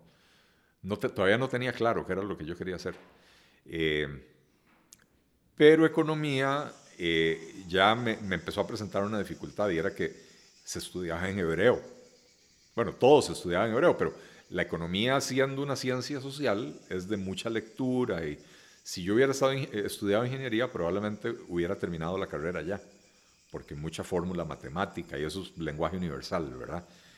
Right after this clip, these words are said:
Eh, pero yo recuerdo que yo me ponía a leer, el, el profesor dio un libro de texto que era de un autor israelí y el libro solo existía en hebreo.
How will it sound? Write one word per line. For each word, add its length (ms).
Eh, 320
pero 140
yo 140
recuerdo 360
que 80
yo 100
me 100
ponía 280
a 20
leer, 520
el, 200
el 200
profesor 580
dio 200
un 180
libro 280
de 80
texto 400
que 160
era 180
de 100
un 140
autor 320
israelí 540
y 120
el 100
libro 280
solo 200
existía 440
en 100
hebreo. 320